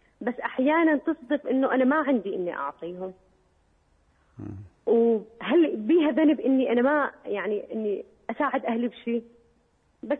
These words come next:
Speaker 1: يعني أحيانًا ما أقدر وأحيانًا أقدر، بس تمر علي أيام إني ما أقدر إني أعطيهم فلوس وهم بحاجة إني أعطيهم. أنا في عندي أخ-، أخوة يعني ومو مقصرين، بس أنا يعني أحس إنه واجبي يعني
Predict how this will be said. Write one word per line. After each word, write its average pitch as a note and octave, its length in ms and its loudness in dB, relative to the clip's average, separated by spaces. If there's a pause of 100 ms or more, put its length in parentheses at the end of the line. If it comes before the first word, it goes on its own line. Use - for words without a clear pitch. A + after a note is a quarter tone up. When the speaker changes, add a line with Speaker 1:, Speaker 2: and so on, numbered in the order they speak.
Speaker 1:
يعني C#4 280 0
أحيانًا D#4+ 400 2
ما D4 120 6
أقدر A3+ 440 -4
وأحيانًا D#4+ 580 0
أقدر، F#3+ 400 -8
بس D4+ 80 -4 (260)
تمر D4+ 160 0
علي B3 280 0
أيام A#3 300 0
إني G#3 140 -4
ما A3+ 160 -4
أقدر F#3 260 -6
إني F3+ 180 -6
أعطيهم F3 460 -10 (100)
فلوس F#3+ 180 -8 (400)
وهم D4 300 4
بحاجة D#4 400 -2
إني F#3+ 160 -2
أعطيهم. F3 500 -10 (360)
أنا B3 120 2
في D#4+ 180 0
عندي B3 380 0
أخ-، - 300 -10
أخوة G3+ 320 0
يعني F#3+ 400 0 (400)
ومو A#3 460 2
مقصرين، B3+ 580 0
بس A#3+ 120 -2 (240)
أنا C4 360 0
يعني G#3+ 340 -2
أحس - 240 -6
إنه C4 240 2
واجبي B3+ 520 0
يعني F#3+ 400 -6